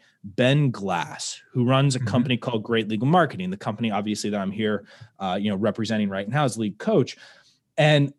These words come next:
Speaker 1: I remember interviewing with Ben, Elias. It was the most interesting interview that I had because he didn't ask questions about, you know, are you detail oriented? Uh,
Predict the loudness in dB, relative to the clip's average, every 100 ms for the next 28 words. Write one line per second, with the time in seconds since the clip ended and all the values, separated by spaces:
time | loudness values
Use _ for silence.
0 | _ 2 6 6 6 4 4 4 4 2
1 | 4 0 -2 -2 0 2 2 0 0 0
2 | 0 2 2 0 -2 0 2 2 2 0
3 | 0 -4 -4 -2 -2 0 0 0 -4 -6
4 | -6 -6 -6 -6 -6 -2 0 0 -2 -6
5 | -6 -6 -4 -4 -4 -2 -4 -6 -10 -20
6 | _ -4 0 2 4 4 2 0 -2 -2
7 | -2 -2 -2 -6 -8 -6 -6 -6 -8 -10
8 | -12 -10 -10 -10 -12 -6 -2